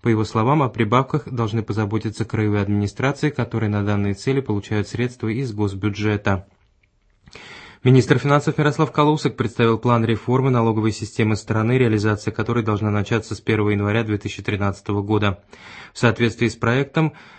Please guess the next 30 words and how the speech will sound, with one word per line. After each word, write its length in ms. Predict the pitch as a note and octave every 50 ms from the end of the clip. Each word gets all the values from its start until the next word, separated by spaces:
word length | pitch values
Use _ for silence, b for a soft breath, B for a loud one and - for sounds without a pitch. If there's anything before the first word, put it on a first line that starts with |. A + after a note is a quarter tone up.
| B B -
граждан 460 | A#2 A2 B2+ C3 C3 B2+ A#2+ B2 A2+
Чехии 300 | - - C#3+ B2 - C3
ожидает 520 | B2 A2 A#2+ A2 B2+ B2+ B2+ B2 B2+ - - _ -
изменение 640 | A#2+ A2 A2+ C3 C3+ C#3 C#3+ C3+ A#2+ A#2+ A#2 A2
подоходного 540 | G#2 - G#2+ A2+ A2 - - A#2+ G#2+ A2 A2
налога 380 | G#2+ G#2+ G#2+ A2+ C3 C#3 C#3 C3
для 120 | A2 A2
физических 640 | G2+ - A2+ G#2+ A2+ - - A2 - - A2+ - -
лиц, 220 | B2+ C#3+ D3+ -
который 340 | - C3+ B2+ - B2+ B2 A#2+
будет 280 | A#2 B2 A#2+ B2 A#2+
увеличен 340 | - A#2 A#2 A#2 A2+ - B2
с 40 | A2
пятнадцати 540 | - - G#2+ - A#2 A#2 B2+ G2+ - - -
на 140 | A2 G#2+ G2+
девятнадцать 520 | G2+ G#2+ G2+ - A2+ G#2+ G#2 - G#2+ -
процентов. 600 | - A#2 A#2 A#2 - - A#2 G#2+ G2+ A2 G2+ - B B B B B B B _
Налогообложению 720 | - D#3 E3+ E3+ D3+ D#3 C3 C3 C3 C3 C#3+ D3 D3+ C#3
будет 300 | B2 C3 C#3 D#3 D3 D3
подвергнута 520 | - C3 A#2+ A#2 C3 C#3 C#3+ C#3 B2+ -
лишь 160 | B2 B2+ B2 -
так 160 | - C3+ -
называемая 440 | C3 B2 A2+ B2 C3 B2+ B2 B2+ A#2+
грубая 340 | A2 A2 A#2+ A2 A2+ A#2
зарплата, 580 | G#2+ A2+ A#2+ B2 A#2+ - B2+ B2 A#2 - - G#2+
ныне 300 | G#2+ A2 A2+ A2+ G#2+ G#2
действующая 560 | G2+ G#2+ G#2+ G2+ - - - A2 G#2 - A#2
система 480 | - - A#2 G#2+ - - A2 G2+ G2+ G2+
супергрубой 680 | - - - C3 - D3 D3 C3+ C3 D3 D3+ C3+ C#3+
зарплаты, 600 | C3+ C#3 D3 D3 C#3+ - C#3+ C#3+ C#3 - D3 C#3